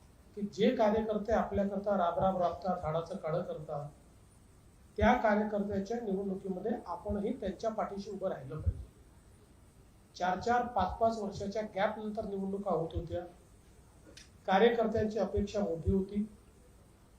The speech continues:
त्यामुळे हाही निर्णय आम्ही केला की सगळीकडे युती होणं शक्य नाही.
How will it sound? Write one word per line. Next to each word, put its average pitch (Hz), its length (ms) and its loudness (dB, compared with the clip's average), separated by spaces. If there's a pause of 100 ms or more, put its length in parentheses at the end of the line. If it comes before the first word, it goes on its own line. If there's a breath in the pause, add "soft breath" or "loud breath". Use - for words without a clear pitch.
(200)
त्यामुळे 233 500 10 (760)
हाही 190 280 0
निर्णय 247 280 6
आम्ही 226 280 4
केला 208 260 2
की 226 180 -6
सगळीकडे 220 600 -2
युती 190 260 -2
होणं 196 200 0
शक्य - 340 -10
नाही. 175 380 -2